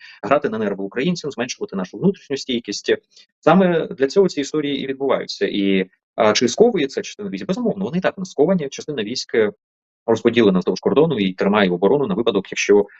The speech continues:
будуть провокації. Власне, вона там знаходиться для того, щоб цих провокацій не було з боку Білорусі. Я думаю, що ризики провокацій зараз мілітарних, вони значно вищі якраз на Балтійському і польському напрямку. Там Росії хотілося б і важливо було прощупати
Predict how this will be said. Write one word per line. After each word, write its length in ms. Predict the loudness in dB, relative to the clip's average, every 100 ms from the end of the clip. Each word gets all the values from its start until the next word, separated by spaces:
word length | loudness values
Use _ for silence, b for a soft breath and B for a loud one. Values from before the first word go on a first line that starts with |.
| B
будуть 240 | -6 -2
провокації. 480 | 2 4 2 -2 0
Власне, 240 | 0 0 -2
вона 100 | -2
там 120 | -2
знаходиться 440 | -4 -2 -2 -4
для 100 | -2
того, 180 | -2 -2
щоб 280 | 0 0 -2 _ _
цих 180 | -6 0
провокацій 600 | 0 2 2 0 -4 -8 B B B
не 140 | 0 2
було 280 | 4 2
з 80 | 0
боку 340 | -2 0 0 2
Білорусі. 520 | 2 4 2 -2 -10 -14 _ _
Я 100 | 0
думаю, 260 | 4 4 2
що 240 | 2 2
ризики 500 | 2 -2 -6 -6 -8 -12 -2
провокацій 600 | 0 2 2 0 -4 -2
зараз 300 | -2 -2 -4
мілітарних, 480 | -2 -2 -6 -8 _
вони 160 | 0 2
значно 380 | 2 -2 -2 -2
вищі 320 | -2 0 0
якраз 420 | 2 4 2 2
на 180 | -2 0
Балтійському 500 | 0 -2 -6 -4 0
і 40 |
польському 340 | 2 0 -4 -8
напрямку. 400 | -8 -8 -12 -12 _
Там 200 | 0 2
Росії 500 | 0 -2 -2 -2 -2 b _
хотілося 400 | -4 0 2 4
б 60 | 4
і 40 |
важливо 260 | 4 2 2
було 160 | 0
прощупати 640 | 2 -2 0 0 0 0